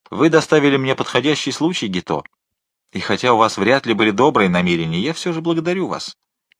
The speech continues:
Он повернулся на каблуках и ушел в караульню, насвистывая фрондерскую песенку. Весь обратный путь Мазарини ехал в раздумье.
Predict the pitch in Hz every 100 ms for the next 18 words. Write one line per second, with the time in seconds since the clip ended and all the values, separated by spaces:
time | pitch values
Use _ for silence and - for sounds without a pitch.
0 | _ _ - 98 - 90 90 95 90 95
1 | 82 90 82 90 160 165 - _ - 117
2 | 120 - 156 - 113 104 127 165 143 120
3 | 95 123 135 - 117 107 - 92 82 90
4 | - - 82 - 73 - 69 - - _
5 | _ _ _ _ _ _ _ _ _ _
6 | _ _ _ _ _ _ _ _ 85 95
7 | - 156 160 165 127 - 160 156 113 92
8 | 104 147 123 127 131 123 135 127 139 92
9 | 73